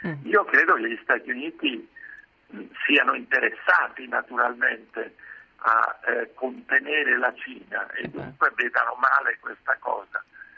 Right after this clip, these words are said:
Speaker 2: e non sono d'accordo per fare quello che ci dicono gli Stati Uniti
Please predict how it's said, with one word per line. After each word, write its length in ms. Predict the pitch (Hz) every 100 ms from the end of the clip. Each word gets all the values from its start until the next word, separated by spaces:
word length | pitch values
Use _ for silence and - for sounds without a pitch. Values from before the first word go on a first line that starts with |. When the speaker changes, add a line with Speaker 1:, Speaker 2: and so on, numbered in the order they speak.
| - _
Speaker 2:
e 140 | - 147
non 220 | 151 151 -
sono 280 | 233 185
d'accordo 540 | 117 123 - 143 131 127
per 200 | 131 127
fare 340 | 147 143 127 113
quello 300 | 147 135 127
che 140 | 127
ci 180 | - 113
dicono 360 | 123 123 123
gli 140 | 117 120
Stati 260 | - 120 120
Uniti 220 | 113